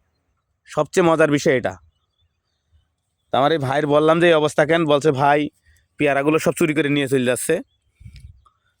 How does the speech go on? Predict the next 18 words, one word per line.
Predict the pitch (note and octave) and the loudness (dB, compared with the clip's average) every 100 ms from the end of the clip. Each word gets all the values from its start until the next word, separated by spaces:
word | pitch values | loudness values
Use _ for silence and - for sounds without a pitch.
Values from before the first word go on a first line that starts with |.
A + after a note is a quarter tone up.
| _ | _
মাঠের | G#2+ A2+ C3+ | -8 -4 -2
মধ্যে | D#3 F3 | 0 0
তো।" | F#3 A#2 - _ - _ | 0 0 -2 _ -20 _
এই | B2+ | -4
দেখেন, | A#2 G#2+ A2 | -4 -4 -4
আমাদের | C#3 E3 | -2 -2
এলাকায় | F3+ F#3 G3 | 0 -2 -2
ড্রাগনও | D#3 D#3+ D#3+ E3 E3 | -2 0 0 0 2
দেয় | C#3+ | 0
না, | C#3 | 0
এরকম | C3 C3 C#3+ C3+ | -2 -2 -2 0
ঘর | B2 C#3+ | 2 2
করে | C#3 C3+ | 2 2
না, | D3 E3+ | 2 0
ড্রাগন | C#3+ C3+ C3+ C3+ | 0 0 0 0
পাহারা | A#2+ B2 | 0 0
দেয় | G2 | -2
না। | F#2 | -4